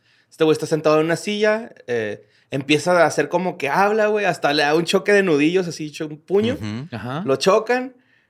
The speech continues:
Speaker 1: y, este, el güey a-, a-, así se queda, ¿no? Entonces, el guardia que está viendo las cámaras le dice así como que, "Eh, güey, pues, ¿con quién chingado estás hablando, güey?". Y este güey le dice, "Con don Joaquín, el de la limpieza".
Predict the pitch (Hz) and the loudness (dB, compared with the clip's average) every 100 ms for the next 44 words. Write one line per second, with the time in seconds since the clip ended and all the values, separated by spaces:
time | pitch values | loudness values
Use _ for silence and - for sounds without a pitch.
0 | _ - 143 135 - 135 131 123 117 123 | _ -2 -2 -2 -2 0 2 2 0 -6
1 | - _ 143 147 143 156 180 190 185 190 | -16 _ -2 0 2 2 2 0 -2 -2
2 | 170 165 185 240 262 262 285 285 _ 185 | -4 -6 -12 -8 -6 -4 -6 -10 _ -8
3 | 170 180 - _ _ _ _ _ _ - | -8 -10 -16 _ _ _ _ _ _ -6
4 | 147 135 156 160 175 180 160 175 185 - | -2 2 2 4 0 2 4 4 2 2
5 | 190 196 170 143 120 135 131 131 151 139 | 0 2 2 0 -4 -6 -10 -8 -8 -8
6 | 123 139 196 202 208 180 _ _ _ _ | -10 -12 -10 -8 -8 -10 _ _ _ _
7 | _ - - 151 156 156 190 185 190 185 | _ -14 -8 -6 -4 -4 -2 0 0 -2
8 | 190 202 196 226 233 247 233 220 139 135 | -8 -8 -6 -4 -2 -4 -6 -10 -12 -6
9 | 156 151 156 151 156 151 147 139 135 131 | -2 0 0 -4 -2 -2 0 -2 -2 -4
10 | - 220 240 226 175 143 139 170 196 196 | -4 -6 -4 -2 -2 -4 -6 -4 -4 -2
11 | 202 | -8